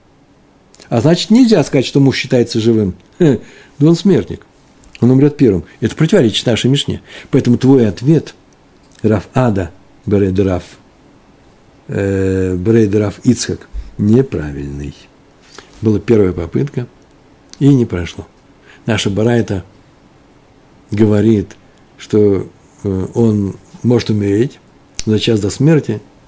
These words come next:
она разведена и не может есть труму. Наша Мишна говорит, что он, скорее всего, живой, она может есть труму.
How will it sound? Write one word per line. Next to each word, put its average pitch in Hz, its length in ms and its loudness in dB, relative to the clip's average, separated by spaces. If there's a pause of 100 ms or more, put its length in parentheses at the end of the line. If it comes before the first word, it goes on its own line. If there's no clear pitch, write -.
(200)
она 110 200 -2
разведена 110 440 0
и - 20 0
не 101 80 -2
может 98 240 -6
есть 95 140 -8
труму. 107 340 -4 (500)
Наша 104 320 -2
Мишна 107 560 -4
говорит, 95 460 -4 (380)
что - 200 -4
он, 117 480 2 (840)
скорее 147 280 4
всего, 113 220 0
живой, 110 320 2
она 110 240 -2
может 110 260 -2
есть 92 160 -8
труму. 90 280 -6